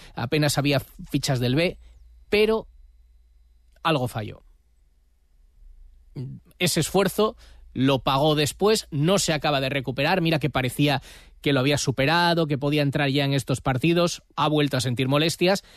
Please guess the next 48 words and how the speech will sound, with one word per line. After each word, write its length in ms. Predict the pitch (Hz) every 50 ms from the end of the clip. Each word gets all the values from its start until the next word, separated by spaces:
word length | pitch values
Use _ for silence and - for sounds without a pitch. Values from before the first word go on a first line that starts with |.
| - - - _
así 180 | 135 - 165 135
que 80 | 160
al 100 | 147 143
final 400 | - - 160 160 170 190 208 - - _ _ _ _
se 200 | - - - 139
intentó 400 | 135 131 147 135 139 131 175 175
evitar 260 | 170 165 151 170 165
el 80 | 160 156
quirófano, 500 | - 160 160 170 - - 185 185 202 175
pero 200 | - 156 151 151
no 60 | 165
ha 40 | 165
habido 220 | 160 160 151 143
manera. 400 | 147 160 180 175 131 104 87 - - _ _ _ _ _ _ _ _ _ _ _ _ _
Algo 280 | 180 196 214 214 214
falló 240 | - 214 196 190 196
en 60 | 202
eso, 200 | 214 165 - 151 -
es 200 | 180 196 - -
fácil 240 | 247 226 - 240 214
decirlo 320 | 196 - - 226 220 220
a 40 | 175
posteriori, 540 | 175 160 - - 165 160 190 175 135 120 113
pero 220 | - 160 151 156
recuerdo 360 | 147 - - - 247 254 262
que 80 | 202 226
en 80 | 196
aquel 200 | 190 170 208 214
momento 260 | 196 180 190 214 208 233
advertíamos, 580 | 185 160 151 147 - 196 196 196 208 190 - - - - - - _ _ _ _
"Cuidado, 520 | _ - 107 101 123 147 170 214 233 - - - _ _ _ _ _ _ _ _ _ _ _
que 120 | - 156 131
a 20 |
Zarfino 480 | - - 127 110 - 160 190 226 240 214
se 140 | - 185
le 80 | 147 123
va 80 | 139 175
a 40 |
quemar". 420 | - 180 131 160 214 185 - - _ _ _ _ _ _ _ _ _ _ _
Yo 80 | - 120
creo 180 | - 214 202
que 80 | 190 196
era 120 | 190 185
Zarfino 400 | - 170 143 - 202 214 233 247 -
el 140 | 156 143 -
que 100 | 147 156
más, 240 | 175 160 120 -
luego 240 | - 170 180 180 -